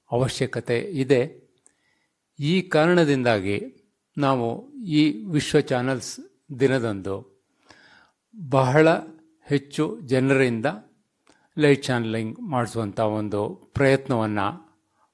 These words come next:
ಮಾಡ್ತಾ ಇದ್ದೀವಿ. ಈ ದಿನದಂದು ನಾವು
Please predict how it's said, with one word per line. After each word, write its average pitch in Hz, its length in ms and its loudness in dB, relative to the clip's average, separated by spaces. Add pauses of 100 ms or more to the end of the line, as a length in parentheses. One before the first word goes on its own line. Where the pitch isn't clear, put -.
(120)
ಮಾಡ್ತಾ 123 440 2
ಇದ್ದೀವಿ. 110 600 -2 (840)
ಈ 196 140 4
ದಿನದಂದು 165 840 6
ನಾವು 135 680 2